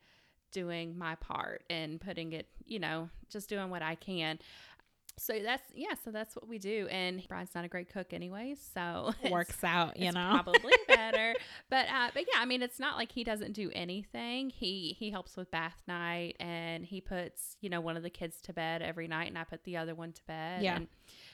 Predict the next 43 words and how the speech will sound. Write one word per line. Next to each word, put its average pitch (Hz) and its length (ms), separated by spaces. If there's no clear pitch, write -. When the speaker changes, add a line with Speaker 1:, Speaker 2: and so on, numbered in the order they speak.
Speaker 1:
so 240 220
it's 214 220
not 247 160
like 226 140
he 226 120
doesn't 196 280
do 185 140
anything, 170 520
but 170 340
it 190 120
is 202 220
more 196 160
traditional. 170 540
He 180 220
takes - 280
care 180 180
of 175 80
our 170 100
cars. 202 500
He 208 80
takes 180 260
care 175 200
of 170 100
the 165 100
lawn. 185 520
He 180 200
Speaker 2:
Mm-hmm. 175 80
Speaker 1:
takes - 280
care 170 180
of 165 80
the 170 80
money. 170 380
I 165 100
take - 280
care 156 220
of 156 80
the 190 80
children 160 440
and 151 120
the 151 60
house. - 440
And 180 220
Speaker 2:
Yeah. 185 200